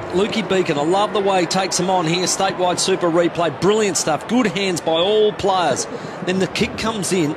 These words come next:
a little awkward. Just see this over the top. Jack Ferns feeds off. Jimmy Toumpas' kick wasn't great, but look who attacks it. Tyson Stengel. Clean, one take, beautiful execution of the snap,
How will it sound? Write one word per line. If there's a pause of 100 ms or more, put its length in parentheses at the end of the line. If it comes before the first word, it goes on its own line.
(100)
a
little (100)
awkward.
Just
see
this (560)
over
the
top.
Jack
Ferns
feeds
off. (400)
Jimmy
Toumpas'
kick
wasn't
great,
but
look (260)
who
attacks
it. (220)
Tyson
Stengel. (640)
Clean, (200)
one
take, (380)
beautiful
execution
of
the
snap,